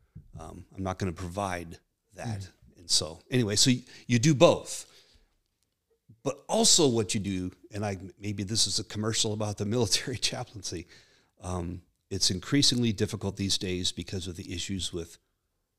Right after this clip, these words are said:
Speaker 1: marriage and the definition of marriage and all, all those types of things. But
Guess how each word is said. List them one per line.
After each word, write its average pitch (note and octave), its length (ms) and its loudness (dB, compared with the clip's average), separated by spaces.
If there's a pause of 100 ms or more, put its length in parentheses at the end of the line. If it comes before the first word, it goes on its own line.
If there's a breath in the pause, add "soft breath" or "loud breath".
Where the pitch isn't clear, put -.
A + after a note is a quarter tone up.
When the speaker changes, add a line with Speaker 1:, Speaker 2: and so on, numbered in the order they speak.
(800)
Speaker 1:
marriage F#2 640 -2
and E2 160 -10 (120)
the F2+ 60 -16
definition F2+ 540 -4
of E2+ 120 -12
marriage F2+ 340 -10
and F2+ 80 -6
all, F2+ 280 -8
all F#2 140 -6
those F2 240 -6
types - 280 -6
of E2 80 -16
things. F2 520 -8
But F#2 380 -8